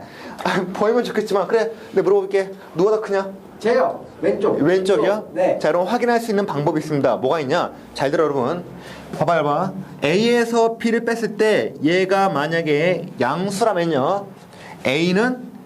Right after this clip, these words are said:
Speaker 1: B보다 큰 겁니다. 맞습니까, 여러분? 당연한 거죠. 또 하나 볼까요, 여러분? A에서 B를 뺐더니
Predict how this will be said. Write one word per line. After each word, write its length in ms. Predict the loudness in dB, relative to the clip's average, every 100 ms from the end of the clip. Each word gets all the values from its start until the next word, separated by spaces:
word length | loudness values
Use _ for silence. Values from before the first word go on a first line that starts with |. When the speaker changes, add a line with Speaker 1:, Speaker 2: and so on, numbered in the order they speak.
| -6
Speaker 1:
B보다 600 | 0 2 2 2 0 -4 -10 -10
큰 200 | -2 2
겁니다. 380 | 2 2 -2 -6 -10 -16 -20 -20 -18 -16 -12 -12 -12 -14 -14 -12 -10 -10 -12 -14 -16 -4
맞습니까, 320 | -4 0 2 2
여러분? 260 | 2 0 -4 -12 -12 -4
당연한 320 | 0 0 0
거죠. 360 | 0 0 -2 -6 -16 -20 -20 -4
또 80 | 0
하나 120 | 2
볼까요, 220 | 2 2 2
여러분? 200 | 0 -4 -12 -8 -2
A에서 720 | 0 2 2 2 2 2 2
B를 300 | 2 2 2
뺐더니 600 | 0 2 2 2 2 0